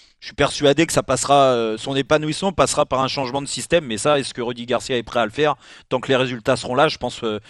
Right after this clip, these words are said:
je pense pas. Après, moi, je, je voulais mettre surtout un, un perdant, c'est plus dans le milieu de terrain,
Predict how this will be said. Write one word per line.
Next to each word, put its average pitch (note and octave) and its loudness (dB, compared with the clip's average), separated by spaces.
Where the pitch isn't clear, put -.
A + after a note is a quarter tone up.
je - -14
pense C3+ -2
pas. A#2+ 6
Après, D#3+ 4
moi, E3+ 4
je, C3 -4
je C3 -6
voulais C#3+ 2
mettre D3+ -2
surtout D#3+ -4
un, B2+ 0
un A2+ 0
perdant, D#3 2
c'est C#3+ -4
plus F3 -8
dans D#3 2
le D3 -4
milieu D3 -2
de C#3 -10
terrain, D#3 0